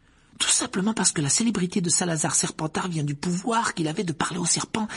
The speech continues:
C'est pour ça que la maison des Serpentards est symbolisée par un serpent. » Harry resta bouche bée. « Exactement, » dit Ron. «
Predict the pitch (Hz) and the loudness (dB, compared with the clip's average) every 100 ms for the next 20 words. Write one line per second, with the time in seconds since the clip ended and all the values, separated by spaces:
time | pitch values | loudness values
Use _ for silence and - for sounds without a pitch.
0 | - - 185 180 165 - 269 - - - | -2 0 0 2 2 4 2 0 -6 -20
1 | _ _ _ _ _ - 160 185 185 175 | _ _ _ _ _ 2 4 4 2 2
2 | 156 - - 156 - 151 156 151 147 156 | 2 0 0 -4 -2 -2 0 0 0 0
3 | 147 170 - - - - - - - _ | 0 0 -2 0 -2 -2 -6 -8 -10 _
4 | _ _ _ _ _ _ _ _ _ _ | _ _ _ _ _ _ _ _ _ _
5 | _ _ _ _ _ _ _ _ 87 90 | _ _ _ _ _ _ _ _ -6 -4
6 | 98 87 - 92 82 78 73 - - _ | -4 -6 -6 -8 -10 -10 -12 -14 -18 _
7 | _ _ _ _ _ 127 - - 202 - | _ _ _ _ _ -8 -6 -4 -4 -4
8 | - 143 127 107 92 - - 87 | -6 -4 -4 -4 -8 -12 -10 -10